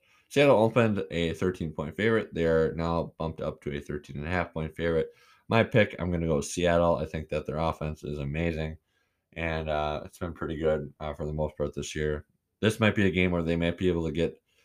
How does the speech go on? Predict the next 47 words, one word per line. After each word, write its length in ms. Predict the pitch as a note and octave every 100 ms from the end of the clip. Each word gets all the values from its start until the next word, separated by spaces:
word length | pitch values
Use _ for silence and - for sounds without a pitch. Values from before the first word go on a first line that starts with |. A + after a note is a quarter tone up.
| _ _
a 60 | A2+
little 160 | C3 C3
bit 200 | B2 G#2+
more 200 | A2+ A2+
on 120 | G#2+
track 280 | A#2 G#2+ G#2
defensively. 720 | G#2+ G2+ - F#2+ G2+ G2+ G2
I 60 |
mean, 160 | F2 E2+
they've 140 | E2+
had 300 | A2 F#2 F2
some 220 | F2 F2+ D#2+
previous 380 | F#2+ E2 D#2+
games 360 | - F2 E2+ -
recently 420 | E2+ E2 E2 D#2+
where 140 | D#2+ D#2
they 160 | D#2
ha-, 80 | E2+ - _
have 220 | E2 D#2+
had 240 | E2+ D#2+ D#2 _ -
a 120 | D2 -
pretty 200 | - F2
good 180 | E2 -
uptick 360 | - - F#2+ -
in 120 | D#2+
their 100 | D2+
defense. 520 | D#2+ D#2+ E2 D#2 - _ _ _
I 60 | F2
mean, 160 | F#2 F2+
their 100 | F2
ranking 400 | F#2 F2+ F2+ E2+
isn't 240 | D2+ D2
great 320 | F2+ E2 F2
overall, 520 | E2+ E2 D#2+ D#2 E2 D2+
but, 200 | D2+ - _ _ _
uh, 280 | - D#2+ C#2+ -
lately 360 | F#2 F#2+ F#2 F2+
they've 180 | F2
been 140 | E2 D#2+
doing 240 | E2 E2
pretty 220 | - E2
well 180 | D#2 D2+
defensively. 720 | C#2+ D2+ D#2 - C#2 D2 D2 - _ _
So 140 | -
maybe 300 | D#2+ E2 E2
they, 240 | D#2+ D2+ D2+
uh, 300 | C#2+ C#2